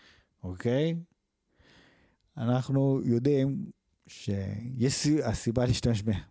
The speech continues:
מה שנקרא אנרגיות מתחדשות, יש כל מיני סיבות, אבל לגבי העניין הזה של ההתחממות הגלובלית, יש, אה, יש סלט. אז מה שקורה שיש ארגון, יש את ה-I P C C, ארגון כזה של האו"ם, שהם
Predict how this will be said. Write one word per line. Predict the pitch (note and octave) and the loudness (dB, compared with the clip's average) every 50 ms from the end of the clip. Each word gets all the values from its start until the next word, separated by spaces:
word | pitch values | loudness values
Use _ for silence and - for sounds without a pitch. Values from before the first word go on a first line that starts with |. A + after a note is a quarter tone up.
| - | -10
מה | - A2 A2 A2+ A2+ | -8 -6 -4 -4 -4
שנקרא | A2+ A#2+ A2+ A2 A#2 A#2 | -2 -4 -4 -2 0 0
אנרגיות | A#2 B2 C3 C3 C3 C3+ C3 | 0 0 0 0 0 0 0
מתחדשות, | C3+ B2+ - C#3 B2+ - F#3 D#3 | 0 0 0 -2 2 2 2 2
יש | E3+ D#3+ - | 2 0 0
כל | - - F3 G3 G#3 G3 | 2 2 4 4 4 4
מיני | F#3 D#3+ C3+ A#2 | 4 4 2 2
סיבות, | A2+ A2 G2 F#2 F2+ F2 - - | 2 0 0 0 0 -2 -2 -2
אבל | G2 G2 | -4 -4
לגבי | G#2 G#2 A#2+ A#2+ C3 C#3+ | -2 -2 -2 0 2 2
העניין | C#3+ C3+ B2+ B2+ C3 C3+ C#3+ | 2 2 2 2 2 2 0
הזה | C#3+ C3+ C#3+ | 0 -2 -4
של | - B2+ | -4 -4
ההתחממות | B2 B2+ C#3 D3 D3 C#3+ | -2 0 0 0 2 2
הגלובלית, | C#3 C#3+ D3 D#3 D#3+ D#3 D3+ - - _ - - - - - - - _ _ _ - | 2 2 2 2 2 0 -2 -6 -20 _ -20 -20 -20 -20 -20 -20 -20 _ _ _ 0
יש, | A#2 B2 B2+ B2 - - - - - - | 2 2 2 2 0 -2 -4 -6 -4 -2
אה, | B2+ A#2+ A#2 A#2 A2+ A2 A2 A2 A2 | 0 2 2 2 2 2 2 2 2
יש | A2+ A#2+ B2 A#2 | 2 2 2 0
סלט. | - - A#2+ A2 G#2+ G2+ F#2 E2+ - - - - - _ - - - - - _ _ _ _ _ _ _ _ _ _ _ _ _ _ _ _ _ _ _ - | 0 0 0 2 2 0 0 -2 -4 -6 -8 -8 -10 _ -20 -20 -20 -20 -20 _ _ _ _ _ _ _ _ _ _ _ _ _ _ _ _ _ _ _ -4
אז | A2 G#2 G2+ G2 G2 G2 - - _ _ _ - | -2 0 0 0 0 -2 -6 -10 _ _ _ 0
מה | C3 C3+ D3 | 2 2 2
שקורה | - - D#3 D#3 F3+ F3 | 2 2 2 4 4 4
שיש | C3 C#3+ C#3+ C3+ - | 4 4 2 4 4
ארגון, | C#3 B2 B2+ C#3 D3+ C#3+ A#2+ | 2 2 4 4 4 4 6
יש | A#2 A#2 A2 | 4 4 4
את | - | 2
ה-I | B2+ A#2 A#2+ C3 | 0 2 2 2
P | C3+ B2+ - C3 | 2 2 0 -2
C | A#2+ - A2 G2 - - | 0 0 0 0 0 2
C, | A2+ | 2
ארגון | B2 C3+ B2+ G#2+ G2+ G2+ A2+ A2+ | 2 4 4 4 4 4 2 2
כזה | G#2+ A2+ G2+ G2 G2+ | 2 2 2 2 2
של | F#2+ - - F2 | 0 0 -2 -2
האו"ם, | D2 D2+ D#2+ F2 G#2 B2+ C#3 _ _ _ _ _ _ _ _ _ _ _ _ - - - - _ _ _ _ _ _ _ _ _ _ _ _ _ | -2 -2 -2 -2 -2 -4 -6 _ _ _ _ _ _ _ _ _ _ _ _ -20 -16 -16 -16 _ _ _ _ _ _ _ _ _ _ _ _ _
שהם | - - - A#2 A#2 C3 D3 D#3 D3+ C#3+ C3+ B2+ | -12 -4 -2 0 2 2 2 2 2 2 2 0